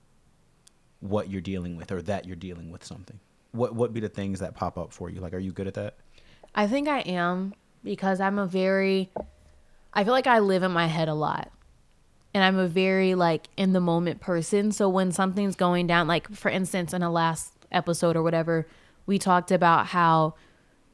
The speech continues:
Speaker 2: you aren't good with recognizing your feelings and, like, feeling them and going through
Speaker 1: Yeah,
Speaker 2: them.
Speaker 1: in real time. I gotta
Speaker 2: Right,
Speaker 1: process them
Speaker 2: yes.
Speaker 1: first, yeah.
Speaker 2: I start with that. So if something's going on, I, like, sit down and I'm like, "Why am I sad?" Like, I'm literally just like,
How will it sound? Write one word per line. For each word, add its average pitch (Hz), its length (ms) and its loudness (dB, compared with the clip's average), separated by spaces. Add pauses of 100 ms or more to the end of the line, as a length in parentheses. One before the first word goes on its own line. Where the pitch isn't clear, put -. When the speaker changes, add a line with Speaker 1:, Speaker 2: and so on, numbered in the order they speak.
Speaker 2:
you 214 560 2
aren't 185 300 0
good 185 320 0
with 175 300 0
recognizing 175 760 0
your 165 120 -4
feelings 165 540 -4
and, 170 260 -4
like, 156 380 -6 (1200)
feeling 190 460 0
them 180 160 0
and 165 100 -4
going 180 220 2
through 123 140 0
Speaker 1:
Yeah, 117 120 4
Speaker 2:
them. 151 100 2
Speaker 1:
in 113 100 2
real 110 200 2
time. 95 280 -2
I 98 60 -4
gotta 196 120 2
Speaker 2:
Right, 202 160 8
Speaker 1:
process - 140 4
them 196 80 0
Speaker 2:
yes. 165 300 0
Speaker 1:
first, - 180 -14
yeah. 90 160 -8
Speaker 2:
I 214 240 8
start - 420 2
with 151 160 -10
that. 120 300 -8 (460)
So - 160 0
if 202 120 2
something's 233 380 2
going 196 300 2
on, 185 180 4
I, 185 140 4
like, 180 220 2
sit 190 220 -2
down 170 240 0
and 170 80 -2
I'm 175 100 0
like, 165 280 -4 (360)
"Why 170 300 -2
am 170 120 -2
I 180 120 -2
sad?" 165 320 -2
Like, 170 160 0
I'm 196 200 2
literally 190 340 -2
just 185 240 -10
like, 170 220 -4